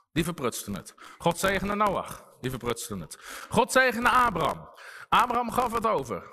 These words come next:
Op Abraham, Isaac, Jacob, Jozef. Op het volk Israël. Onder de zegen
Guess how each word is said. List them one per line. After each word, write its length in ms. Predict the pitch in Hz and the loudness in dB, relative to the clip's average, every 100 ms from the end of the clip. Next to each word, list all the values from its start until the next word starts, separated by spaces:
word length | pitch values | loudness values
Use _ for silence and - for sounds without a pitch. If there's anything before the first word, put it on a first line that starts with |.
| - | -6
Op 160 | 147 143 | -2 2
Abraham, 420 | 185 208 214 208 | 4 2 0 -2
Isaac, 460 | 208 208 214 208 - | -4 0 0 -2 -6
Jacob, 680 | 147 180 185 - 196 170 - | 0 2 2 -2 -6 -6 -12
Jozef. 680 | 123 170 190 180 180 - - _ _ - | -4 -2 0 -2 -4 -6 -18 _ _ -8
Op 100 | 139 | -6
het 120 | - | -2
volk 240 | 185 180 | 0 0
Israël. 560 | 156 - 110 82 - - - - - - | -2 -4 -4 -6 -10 -20 -18 -16 -8 2
Onder 340 | 247 285 277 | 2 2 -2
de 100 | 226 | 0
zegen 640 | - 214 143 113 135 165 | 2 2 0 -2 -4 -4